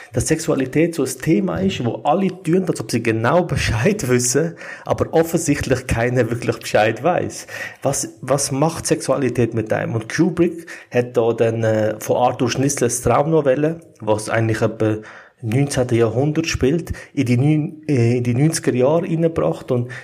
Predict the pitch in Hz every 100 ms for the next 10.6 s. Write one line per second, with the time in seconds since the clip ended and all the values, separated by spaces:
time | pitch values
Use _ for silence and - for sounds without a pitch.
0 | - - 123 113 120 139 147 143 120 120
1 | - 131 151 127 131 123 131 120 117 113
2 | - 104 - 127 170 214 - 107 117 120
3 | - - - 156 165 135 127 117 - 151
4 | 147 139 120 117 143 180 107 107 107 110
5 | 180 190 123 - 110 120 151 123 110 143
6 | 151 127 104 - - - - 117 139 190
7 | - 123 160 185 143 123 117 135 170 -
8 | 165 - - - - - 120 120 - 156
9 | 160 165 143 143 143 160 107 95 139 117
10 | 117 - 151 147 -